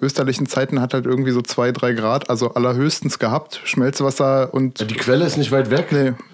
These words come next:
Speaker 1: Ja.
Speaker 2: Also der ist auf jeden Fall, äh, chilly, chilly tempered.
Speaker 1: Ja, auf jeden Fall. Und, ähm, verhältnismäßig tief sogar. Und ja, äh,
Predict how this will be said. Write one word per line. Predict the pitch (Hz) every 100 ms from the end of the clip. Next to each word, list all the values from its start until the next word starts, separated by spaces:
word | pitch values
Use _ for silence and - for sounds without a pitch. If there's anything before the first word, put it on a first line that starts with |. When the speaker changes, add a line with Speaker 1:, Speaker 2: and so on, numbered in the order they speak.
| 175 -
Speaker 1:
Ja. | 135
Speaker 2:
Also | 113 120
der | 113 127 127
ist | 123 123
auf |
jeden | 120 127
Fall, | 131 123 - 123 117 113 -
äh, | -
chilly, | - 156 160 160 -
chilly | - 175 160
tempered. | 147 165 127 117 - 156
Speaker 1:
Ja, | 127 120
auf | 120
jeden | 117
Fall. | - 127 147 - - - - -
Und, | 147 143 131 -
ähm, | 135 139 135 131 127 _ _ _ 123 120
verhältnismäßig | - 123 160 185 151 135
tief | - 170
sogar. | - 170 170 185 - - - -
Und | 156 156 143 - - - - - _ _ _ _ _ _ -
ja, | 123 151 117 -
äh, | - 123